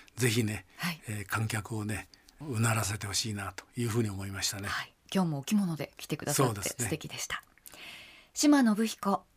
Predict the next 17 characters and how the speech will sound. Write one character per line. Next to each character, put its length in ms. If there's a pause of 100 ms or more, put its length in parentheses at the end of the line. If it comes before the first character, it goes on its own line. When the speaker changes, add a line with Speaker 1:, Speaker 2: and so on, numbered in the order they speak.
(120)
Speaker 2:
人 300
生 280
百 240 (120)
景、 320 (420)
志 680
の 120
人 180
た 140
ち。 180 (800)
ご 140
案 120
内 200
は 180 (240)
Speaker 1:
島 280
信 120
彦 260
と 240